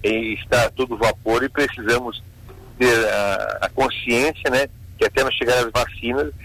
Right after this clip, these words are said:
é uma situação muito delicada e temos que se proteger. Então isso é um momento muito importante, sabendo nós que a educação é essencial essa atividade, né?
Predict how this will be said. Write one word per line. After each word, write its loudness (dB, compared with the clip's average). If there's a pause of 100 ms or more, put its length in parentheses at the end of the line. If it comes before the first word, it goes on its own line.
(160)
é 6
uma 2
situação -2
muito -8
delicada 2
e -8
temos -4
que -8
se -10
proteger. -2
Então -2
isso -4 (560)
é 4
um 0
momento 0
muito -6
importante, 0
sabendo 0 (500)
nós 4
que -2
a 2
educação 0
é 4
essencial 0
essa -4
atividade, 0
né? -2